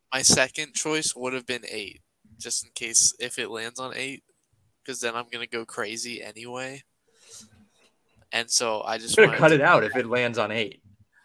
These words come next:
Speaker 1: I wanted to put that in out there, so I wasn't crazy if I was like, "Oh my goodness,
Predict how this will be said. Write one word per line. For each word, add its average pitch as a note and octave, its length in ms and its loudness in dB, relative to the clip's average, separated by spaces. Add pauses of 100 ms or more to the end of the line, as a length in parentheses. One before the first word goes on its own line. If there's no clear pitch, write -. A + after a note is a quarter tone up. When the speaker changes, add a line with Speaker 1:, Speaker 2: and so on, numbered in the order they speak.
Speaker 1:
I A#2+ 140 2
wanted C3+ 280 -2
to C3+ 100 -2
put - 280 -4
that B2+ 320 0 (300)
in B2+ 140 -6 (960)
out B2 360 0
there, F#2+ 400 -8
so - 200 0
I B2 140 6
wasn't B2+ 360 -2
crazy C3 720 2
if - 120 -6
I A#2+ 100 0
was A#2+ 180 -2
like, B2+ 280 -4
"Oh G3 160 6
my G#3+ 140 8
goodness, F#3+ 460 -2